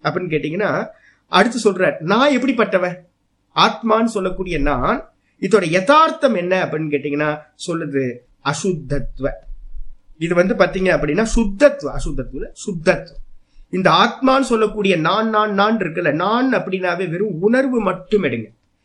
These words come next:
நான், நம்ம இப்ப என்ன நினைச்சுக்கிட்டு இருக்கோம், இந்த தேகம், மனசு, புத்தி,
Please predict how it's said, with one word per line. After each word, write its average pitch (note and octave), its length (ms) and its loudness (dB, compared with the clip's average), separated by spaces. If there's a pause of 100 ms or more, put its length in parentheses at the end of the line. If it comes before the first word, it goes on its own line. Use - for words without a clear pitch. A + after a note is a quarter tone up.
(200)
நான், G3 380 4 (100)
நம்ம G3 260 4
இப்ப A3+ 180 0
என்ன A3 160 2
நினைச்சுக்கிட்டு G3+ 380 -2
இருக்கோம், F#3+ 300 0 (200)
இந்த D#3+ 240 0
தேகம், D#3 420 -2
மனசு, D3+ 420 -4 (120)
புத்தி, C#3 440 -4